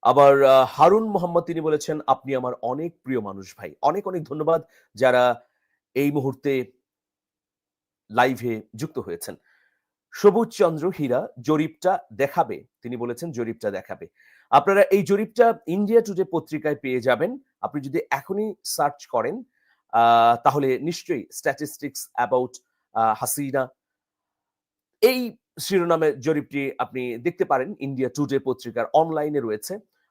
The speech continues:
আমরা অনুবাদ করে এটি আপনাদের সামনে তুলে ধরলাম, প্রিয় দর্শক। আর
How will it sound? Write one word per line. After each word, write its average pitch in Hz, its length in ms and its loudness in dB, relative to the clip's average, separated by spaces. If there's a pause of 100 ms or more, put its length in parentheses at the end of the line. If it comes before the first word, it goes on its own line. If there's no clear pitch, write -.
(100)
আমরা 120 380 0
অনুবাদ 185 500 -2
করে 151 180 -2 (140)
এটি 127 260 -8
আপনাদের 113 280 -8
সামনে 104 360 -12
তুলে 143 240 -4
ধরলাম, 90 360 -12
প্রিয় 101 180 -10
দর্শক। 87 320 -12 (840)
আর 117 280 4